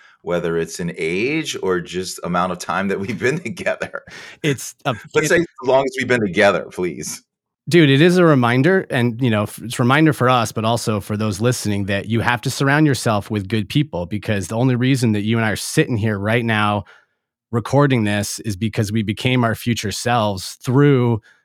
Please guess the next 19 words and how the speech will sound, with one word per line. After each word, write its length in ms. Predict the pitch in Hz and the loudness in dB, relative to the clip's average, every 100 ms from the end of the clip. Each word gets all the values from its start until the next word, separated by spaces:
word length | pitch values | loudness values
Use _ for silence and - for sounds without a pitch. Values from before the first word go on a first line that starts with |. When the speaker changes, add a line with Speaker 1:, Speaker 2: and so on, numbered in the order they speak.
| - | -4
Speaker 2:
each 240 | 120 110 | -2 0
other 480 | 127 120 123 123 120 - | 2 4 4 4 0 -2
and 340 | 110 110 107 - | -2 0 -2 -4
our 260 | 107 104 107 | -2 -2 -2
individual 580 | 120 113 117 107 107 | 0 0 0 -2 -2
networks 520 | 104 117 107 107 110 107 | 0 -2 -2 -8 -6 -6
and 120 | 101 | -2
where 200 | 110 107 | -2 -2
those 260 | 107 104 | -2 -4
overlap. 680 | 104 110 101 101 113 113 101 - | -2 -4 -2 -2 0 0 0 -4
We 200 | 107 107 | -6 -4
just, 320 | 98 110 - _ - 101 | -4 -6 -6 _ -14 -8
we 160 | 101 110 | -2 -2
became 380 | 117 - 180 196 | 0 2 2 2
it. 140 | - | -4
So 220 | - 113 107 | -6 -4 0
here 200 | 123 147 | 2 4
we 120 | 151 | 2
are. 240 | 175 - | 0 -2